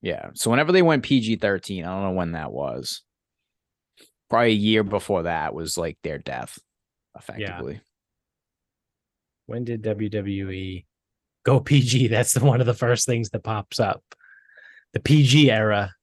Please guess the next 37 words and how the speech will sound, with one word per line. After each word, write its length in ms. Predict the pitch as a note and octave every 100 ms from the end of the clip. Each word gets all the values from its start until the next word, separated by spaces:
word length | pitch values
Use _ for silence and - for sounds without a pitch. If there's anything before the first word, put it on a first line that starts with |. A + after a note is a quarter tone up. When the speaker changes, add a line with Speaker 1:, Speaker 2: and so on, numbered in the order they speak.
| _ _ _ _
Speaker 1:
Oh, 420 | F2+ E2+ D2+ D2+ D2+ _
what? 320 | - F#2 F#2+ -
It 80 | G2+
wasn't 260 | A#2 B2+
even 140 | A2+ G2
P 160 | A2+
G 100 | F#2
thirteen, 320 | F#2+ G2+ - F#2+
it 20 |
was 100 | -
P 180 | G2+ F2
G. 260 | F2 E2
Okay. 440 | D#2+ E2 D2+ D#2+ - _ _
Speaker 2:
Yeah. 320 | A#2 G2+ F2+ F2 _ _ _ _ _ -
Um, 800 | A#2 A2+ A2+ A2+ A2 A2 G#2+ G#2 -
two 140 | D#3
thousand 340 | D3+ D3 C3+
eight. 260 | A2+ A2 - _ _ _ _ _ _ _ _ _ G2
Speaker 1:
Yeah, 320 | G2+ F2+ F2
so 200 | - G2+
probably 440 | - B2 C3 B2+
two 240 | - - A#2
thousand 380 | A#2+ A2+ G#2 F#2
six 340 | - G#2 -
is 140 | F#2
all 160 | F#2 F#2
you, 120 | F2+ - _
as 180 | F#2+ F2
far 400 | - - F#2+ F2+
as 140 | E2+
you 80 | F2
need 180 | E2+ D#2+
to 80 | B1+
go. 280 | B1+ A1+ - _ _ _ _ _ _ _ _ _ _ _
Speaker 2:
So 320 | - - D3+
they, 440 | C3+ - - E3+ - F#3
<laughs> 160 | D3